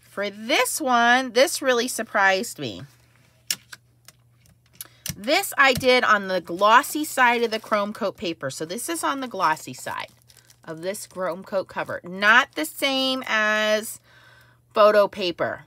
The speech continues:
Keep that in mind, because that's what I was afraid of, is heating this up, that it might activate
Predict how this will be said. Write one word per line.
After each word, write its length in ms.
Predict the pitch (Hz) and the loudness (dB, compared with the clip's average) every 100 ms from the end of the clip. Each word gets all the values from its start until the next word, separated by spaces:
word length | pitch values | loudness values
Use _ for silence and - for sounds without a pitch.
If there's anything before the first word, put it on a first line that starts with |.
| _ | _
Keep 220 | - 175 | -18 -10
that 240 | 196 180 | -4 -2
in 120 | 180 180 | -2 -2
mind, 420 | 170 127 139 - | 0 -2 -4 -18
because 580 | - - 180 165 160 156 | -18 -4 0 2 0 -4
that's 300 | - 190 208 | -4 -2 -2
what 80 | 226 | 0
I 120 | 196 | 0
was 100 | 185 | 0
afraid 400 | 180 - 190 180 | -4 -2 0 2
of, 180 | 160 135 | 0 -2
is 120 | 170 | -6
heating 400 | - 202 196 185 | -10 -10 -10 -8
this 200 | 185 - | -10 -4
up, 240 | 180 185 - | -2 -2 -2
that 160 | 165 | -4
it 120 | 160 | -4
might 200 | 165 156 - | -6 -8 -4
activate 580 | 147 - 185 196 202 | -4 -4 -10 -8 -8